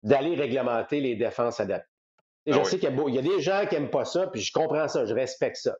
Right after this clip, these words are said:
Speaker 1: Mais, mais, mais je pense que c'est, c'est, c'est moins, c'est moins bon de voir, parce que, le, tu sais, Alain, on commence
Speaker 2: Ouais.
Speaker 1: avec, bon, deux joueurs de chaque côté, les pieds, ça. Mais on, comme je l'ai mentionné, les Rays vont contourner ça. Il y a d'autres équipes qui vont trouver le moyen de.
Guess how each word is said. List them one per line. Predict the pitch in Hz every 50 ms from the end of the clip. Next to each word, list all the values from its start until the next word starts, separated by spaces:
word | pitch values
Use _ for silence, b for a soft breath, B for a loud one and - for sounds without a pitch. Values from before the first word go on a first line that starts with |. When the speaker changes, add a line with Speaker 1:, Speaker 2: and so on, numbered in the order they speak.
| - _ _ _ _ _ _ _ _ _ -
Speaker 1:
Mais, | 101 101 107 - 110
mais, | 110 113 110
mais | 117 120 120 110
je | -
pense | - - 170 180 190 180 - -
que | - 143 135 143 - - _ _ _ _ _ -
c'est, | - - - - - - - - - - -
c'est, | - - 127 -
c'est | - - 120 117
moins, | 120 123 131 139 147 156 135
c'est | - - 113
moins | 113 123 127 139 156 170 175 165
bon | - 160 160 170 170 170
de | 143 135
voir, | 113 104 131 143 151 143 147 - - -
parce | 139 127 -
que, | - 147
le, | 151 156 156
tu | - - _ _ _ _ _ _ _ _ _ _ - 180
sais, |
Alain, | 160 156 180 170
on | 156 -
commence | - 156 147 160 180 190 180
Speaker 2:
Ouais. | 156
Speaker 1:
avec, | 131 143 143 143 143 - -
bon, | 110 113 117 113 107
deux | 101 131 156 165 156
joueurs | 123 143 147 156 156 156 151 143
de | 135
chaque | - 151 143 135 -
côté, | 151 147 147 147 - 151 147 147 143 143 139
les | 135 139 139 135 127 -
pieds, | 135 139 143 147 147 143 131
ça. | - 143 139 139 - _ _ _ _ _ _ _ _ -
Mais | 107 110 117
on, | 120 120 - 101
comme | 123 139 143
je | 127
l'ai | 151 143
mentionné, | 147 143 - - 147 156 170 135
les | 117 123 131 131
Rays | 139 165 196 196 185
vont | 143 160 160
contourner | 131 165 156 156 156 139 139 139 127
ça. | - - 151 151
Il | 143
y |
a | 127 120
d'autres | 120 156 185 196 151 147
équipes | 160 147 - 170 175 170 -
qui | -
vont | 131 131 135
trouver | 113 123 120 143 147
le | 143
moyen | 131 131 127 127 127 120 117
de. | 107 131 151